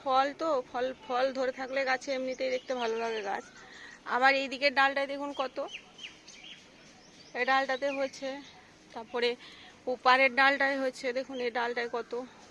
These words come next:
ওদিকের ডালটায় কত, উপরে এখানটায়, উম, সবুজ, এখানে পুরো গাছটা জুড়েই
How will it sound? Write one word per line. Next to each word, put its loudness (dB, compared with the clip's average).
ওদিকের -6
ডালটায় -4
কত, -12
উপরে -10
এখানটায়, -8
উম, -14
সবুজ, -6
এখানে -8
পুরো -2
গাছটা 6
জুড়েই -4